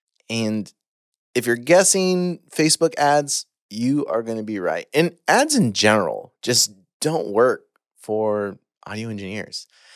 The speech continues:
And in this episode, I want to discuss why it's actually a waste of your time to be running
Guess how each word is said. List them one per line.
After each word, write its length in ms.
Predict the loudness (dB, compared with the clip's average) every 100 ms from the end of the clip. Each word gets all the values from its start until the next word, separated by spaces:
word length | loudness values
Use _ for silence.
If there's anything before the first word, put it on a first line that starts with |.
| -20 _ -4
And 380 | -2 -2 -2
in 100 | -2
this 160 | 2 4
episode, 500 | 2 2 2 4 2 0
I 300 | 4 4 4
want 240 | 0 -2
to 120 | -6
discuss 480 | -2 0 2 2 2 -8 _ -20 -20 _ _ _ _ _
why 280 | 2 6 6
it's 200 | 6 6
actually 320 | 4 4 4
a 60 | 6
waste 200 | 6 2
of 80 | 0
your 140 | 0
time 420 | 0 0 0 0
to 100 | -2
be 100 | -2
running 540 | 0 0 0 -2 -4